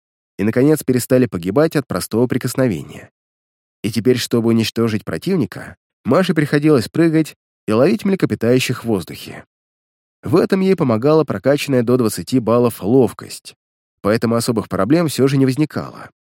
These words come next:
Не так, как у меня, конечно, но она справлялась.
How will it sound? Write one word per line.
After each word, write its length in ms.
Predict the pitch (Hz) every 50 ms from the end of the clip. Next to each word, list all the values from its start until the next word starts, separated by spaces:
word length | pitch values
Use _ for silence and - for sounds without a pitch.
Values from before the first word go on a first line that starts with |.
| _ _ _ _ _ _ _ _ _ _ -
Не 140 | 101 110 110
так, 180 | - 120 117
как 240 | 98 117 110 - -
у 60 | 95
меня, 240 | 98 98 107 165 233
конечно, 600 | - - 110 92 82 80 - - 65 65 67 - _ _ _ _ _ -
но 160 | 123 - 127
она 180 | 120 98 113 113
справлялась. 680 | - - - 160 156 110 80 65 58 58 - - - -